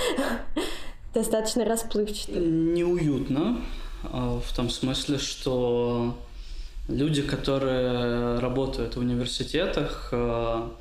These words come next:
Speaker 2: мне кажется, что в среднем в популяции сотрудников академических структур явление, которое обычно называют синдромом самозванца,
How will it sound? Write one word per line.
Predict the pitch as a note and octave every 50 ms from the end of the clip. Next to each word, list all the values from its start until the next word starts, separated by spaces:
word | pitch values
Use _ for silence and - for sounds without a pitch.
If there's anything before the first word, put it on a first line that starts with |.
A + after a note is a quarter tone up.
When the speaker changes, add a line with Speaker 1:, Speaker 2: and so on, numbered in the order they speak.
| - - - - - - - - -
Speaker 2:
мне | C3+ B2+ B2+
кажется, | B2+ C#3 C#3 C#3 C#3 C#3 - -
что | - - - C3
в | -
среднем | - - - C#3+ C#3+ E3 F3 D#3+ D3+ C3
в | A#2+ -
популяции | - A#2+ A2 - B2+ B2 B2+ B2+ B2+ B2 - - - - B2 A#2+ A2+ A2+ A2+ A2+ A2+ A2+ A2+ A2+ B2+ - - -
сотрудников | - - - C#3 - - D3 C3+ B2 B2 A#2+ A#2 A2 - - A#2 A2 - - - - -
академических | B2+ A#2 A#2+ A#2+ B2+ B2 B2+ B2 B2 - - - B2+ A#2+
структур | - - - C#3 C3+ C3+ - - E3 F#3 G#3 A#3+ A#3+ - - - - - - - - - - -
явление, | A#2+ B2 C#3 C#3+ C#3+ C#3 C#3+ C#3+ D3 D3 B2+ B2+ B2
которое | - B2 B2 - C3 B2 B2+ B2
обычно | B2 B2+ C3 - - C3+ B2
называют | B2 B2 B2+ B2+ B2+ B2+ B2 -
синдромом | - C3 B2+ C3 C3 C3 B2+ B2
самозванца, | B2 - B2+ B2 C3 C3+ C3 C#3+ D#3 E3 F#3+ G#3+ G#3+ - - C#3+